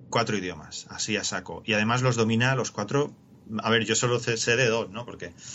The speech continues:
pero, eh, el inglés y el castellano, eh, los domina muy bien. Y luego el italiano es italiano, luego también lo tiene que hacer. Y el francés, yo veo que él habla,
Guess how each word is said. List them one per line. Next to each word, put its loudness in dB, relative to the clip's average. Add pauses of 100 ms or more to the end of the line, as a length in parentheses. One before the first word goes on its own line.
(600)
pero, 2
eh, 2
el 0
inglés 2
y 0
el -2
castellano, 0
eh, -4
los -2
domina 2
muy 6
bien. 2 (460)
Y 4
luego 4 (280)
el 2
italiano 2
es -6
italiano, -4
luego -10
también -12
lo -8
tiene -6
que -4
hacer. -4
Y 4
el 0
francés, -2
yo -2
veo 2
que 0
él 0
habla, -2